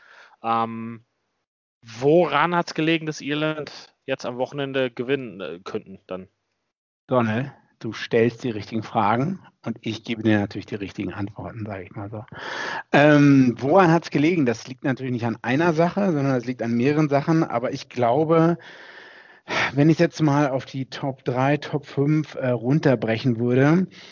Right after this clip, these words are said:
Speaker 1: Ja.
Speaker 2: domi-, dominante Scrum-Leistung von Irland.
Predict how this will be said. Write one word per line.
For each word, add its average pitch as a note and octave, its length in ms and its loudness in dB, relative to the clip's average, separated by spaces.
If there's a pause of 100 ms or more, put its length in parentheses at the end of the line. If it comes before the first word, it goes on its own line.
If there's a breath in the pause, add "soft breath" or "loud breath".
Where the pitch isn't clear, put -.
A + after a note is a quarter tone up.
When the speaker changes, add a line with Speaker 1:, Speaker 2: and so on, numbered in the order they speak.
(100 loud breath)
Speaker 1:
Ja. B2 100 0 (260 loud breath)
Speaker 2:
domi-, C#3 320 4 (100)
dominante D#3 920 4 (120)
Scrum-Leistung B2 1300 -2 (240)
von A#2+ 420 -2 (180)
Irland. G#2 500 -4